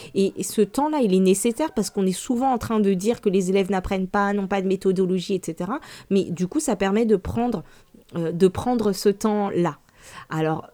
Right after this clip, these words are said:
euh, oui, euh, je, je sais que depuis quelques années, ben, en fait, les enseignants, de manière générale, euh, font un effort là-dessus et mettre un petit encart en fin de, de chapitre pour aider les élèves à, à réviser,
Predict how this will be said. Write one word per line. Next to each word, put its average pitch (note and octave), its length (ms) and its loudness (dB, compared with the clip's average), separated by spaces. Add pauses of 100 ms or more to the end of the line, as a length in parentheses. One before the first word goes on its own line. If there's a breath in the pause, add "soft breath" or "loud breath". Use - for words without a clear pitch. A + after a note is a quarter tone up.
(100)
euh, D#3 220 -8
oui, A#3+ 320 4 (440 loud breath)
euh, C#3+ 760 -2
je, D#3 300 -8
je D#3+ 160 -6
sais B3 240 0
que G#3+ 120 2
depuis E3+ 320 -4
quelques F3 420 -2
années, G#3 480 2
ben, D#3 280 -8
en D#3+ 100 -6
fait, A#3 340 0
les E3 240 -2
enseignants, E3+ 480 -2
de A3 60 4
manière D#3+ 260 -2
générale, E3+ 420 -4 (320 loud breath)
euh, D#3+ 400 -2 (500)
font F3+ 240 -2
un D#3+ 120 0
effort B3 340 2
là-dessus A#3 400 0
et F#3+ 140 4
mettre G3+ 320 0
un F3+ 100 -4
petit F3+ 420 -6
encart A3 500 2
en F#3+ 120 -8
fin F3+ 240 -4
de, D#3 320 2 (280 loud breath)
de F3+ 140 -2
chapitre G3+ 540 -2
pour F3+ 180 -4
aider F#3 320 4
les F#3+ 240 4
élèves F#3 260 4
à, E3+ 60 0 (160)
à E3 180 -2
réviser, E3 480 0